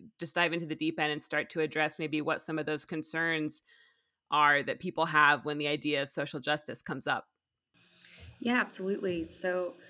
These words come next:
Speaker 2: uh, originally, the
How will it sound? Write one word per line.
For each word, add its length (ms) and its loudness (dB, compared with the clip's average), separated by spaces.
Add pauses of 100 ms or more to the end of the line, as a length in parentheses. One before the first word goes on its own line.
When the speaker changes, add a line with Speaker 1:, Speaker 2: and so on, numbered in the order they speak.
(240)
Speaker 2:
uh, 320 2
originally, 960 0 (320)
the 420 0